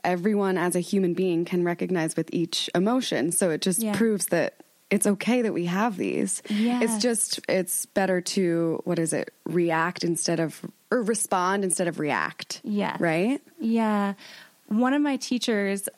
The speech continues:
Speaker 2: said, and he was one of the YouTube guys I would watch when I was healing from O C D, he said, "Don't try to do something better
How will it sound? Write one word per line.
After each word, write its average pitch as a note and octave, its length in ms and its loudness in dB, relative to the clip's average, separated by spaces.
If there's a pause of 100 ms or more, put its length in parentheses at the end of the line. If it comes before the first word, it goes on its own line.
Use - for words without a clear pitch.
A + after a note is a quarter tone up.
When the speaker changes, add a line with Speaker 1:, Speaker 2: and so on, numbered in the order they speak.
(220)
Speaker 2:
said, F#3+ 600 0
and G#3 140 0
he A3+ 100 4
was G#3 140 0 (120)
one G3 200 0
of F#3 140 0
the F#3+ 180 0
YouTube G3+ 300 -2
guys G3+ 240 2
I G#3 40 0
would G3+ 140 -2
watch A3 320 -2
when G#3 80 0
I F#3 80 2
was F3+ 260 0 (140)
healing G3+ 400 0
from F#3+ 400 0
O F#3 100 2
C F#3 140 -8
D, G#3 160 0 (240)
he A3+ 100 2
said, G#3+ 220 0
"Don't A3 240 0
try C4+ 100 0
to A#3+ 100 0
do G#3+ 140 2
something G#3 280 2
better F#3+ 380 0